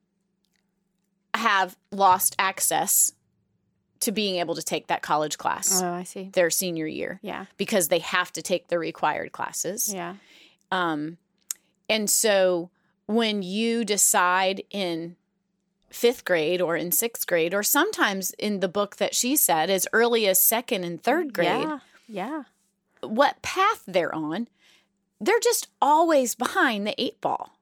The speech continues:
Speaker 2: Yeah.
Speaker 1: And so in the example that she gave,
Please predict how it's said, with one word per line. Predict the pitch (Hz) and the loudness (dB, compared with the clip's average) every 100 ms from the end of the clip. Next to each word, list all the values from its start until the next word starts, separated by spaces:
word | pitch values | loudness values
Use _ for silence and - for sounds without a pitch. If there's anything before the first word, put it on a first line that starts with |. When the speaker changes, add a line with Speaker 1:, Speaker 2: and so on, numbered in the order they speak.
| _ | _
Speaker 2:
Yeah. | 247 226 185 _ _ _ _ _ _ _ - | -18 -16 -20 _ _ _ _ _ _ _ 0
Speaker 1:
And | 254 | 2
so | 233 - 285 269 247 233 220 _ _ _ _ _ _ _ _ _ _ - _ _ _ | 2 4 6 6 6 2 -2 _ _ _ _ _ _ _ _ _ _ -20 _ _ _
in | 240 254 247 | 2 4 4
the | 233 214 190 - | 4 2 0 -2
example | 208 202 233 247 247 | -4 0 2 4 4
that | 220 196 | 4 2
she | - - 190 | 2 0 0
gave, | 294 381 269 220 | 2 4 4 0